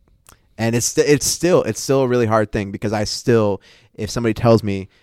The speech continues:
they were healed and it's not some sort, if, if somebody tells me, like, blatantly that they were healed, not just like a, "Hey, I got good scans," which I believe that's miraculous in itself. Um, my first reaction is to be skeptical.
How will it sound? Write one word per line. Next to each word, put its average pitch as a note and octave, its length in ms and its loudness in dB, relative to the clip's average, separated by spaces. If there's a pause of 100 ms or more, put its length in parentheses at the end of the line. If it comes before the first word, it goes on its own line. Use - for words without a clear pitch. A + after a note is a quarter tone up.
(180)
they A2 100 -6
were G#2 100 -8
healed G2+ 460 -2
and G#2+ 140 -2
it's - 120 -8
not G#2 220 -10
some G#2+ 220 -14
sort, - 180 -14
if, A2+ 220 -10
if C#3 100 -8
somebody E3 220 -4
tells B2 260 -2
me, A2 100 -6
like, F#2+ 280 -12
blatantly G#2+ 540 -6
that G2+ 120 -14
they - 80 -12
were F#2 140 -8
healed, F#2+ 220 -10
not A2 200 -4
just A2 160 -8
like G#2 180 -6
a, G2 220 -6 (240)
"Hey, A#2 160 -4
I G#2+ 60 -6
got G#2+ 160 -10
good G#2+ 120 -10
scans," F#2+ 420 -12
which F#2+ 100 -18
I F#2+ 60 -16
believe F#2 220 -14
that's F#2 160 -12
miraculous F#2+ 680 -12
in G2 100 -16
itself. F#2+ 320 -14 (300)
Um, F#2+ 340 -10 (300)
my A2+ 260 -2
first A2 300 -4
reaction G2+ 340 -10
is F#2+ 140 -14
to - 60 -20
be G2+ 80 -16
skeptical. - 520 -20